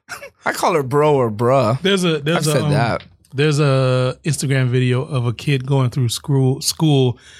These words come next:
Speaker 2: calling all his teachers by their first name. And the teachers are like, "The fuck are you doing?"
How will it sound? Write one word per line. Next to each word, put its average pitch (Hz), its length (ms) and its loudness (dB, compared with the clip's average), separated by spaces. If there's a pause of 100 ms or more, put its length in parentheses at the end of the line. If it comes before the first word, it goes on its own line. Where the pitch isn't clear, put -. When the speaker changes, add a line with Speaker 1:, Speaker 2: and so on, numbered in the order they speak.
(240)
Speaker 2:
calling 143 600 0
all 143 160 2
his 143 160 2
teachers 143 360 -2
by 123 160 -2
their 117 140 -2
first - 420 -2
name. 120 360 0 (1160)
And 127 180 -2
the 120 80 0
teachers 135 380 0
are 123 60 2
like, 110 300 0 (880)
"The - 60 -16
fuck - 240 -4
are - 40 0
you 123 120 0
doing?" 127 240 0